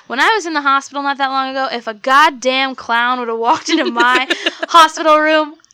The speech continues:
Speaker 1: I would have been dead. I would have died of a heart attack because I would have been so terrified and horrified that it was even
Speaker 2: Can we
Speaker 1: happening.
Speaker 2: just cover all of the professions that this man has had? He's owned a fucking K F C.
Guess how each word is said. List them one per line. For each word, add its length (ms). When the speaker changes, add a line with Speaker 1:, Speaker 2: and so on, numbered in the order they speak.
Speaker 1:
I 140
would 60
have 80
been 240
dead. 240
I 80
would 120
have 120
died 260
of 60
a 80
heart 200
attack 340
because 280
I 160
would 60
have 80
been 160
so 340
terrified 720
and 120
horrified 880
that 100
it 40
was 160
even 180
Speaker 2:
Can 240
we 140
Speaker 1:
happening. 80
Speaker 2:
just 420
cover 560
all 440
of 240
the 60
professions 840
that 140
this 280
man 220
has 180
had? 480
He's 320
owned 240
a 40
fucking 440
K 240
F 160
C. 440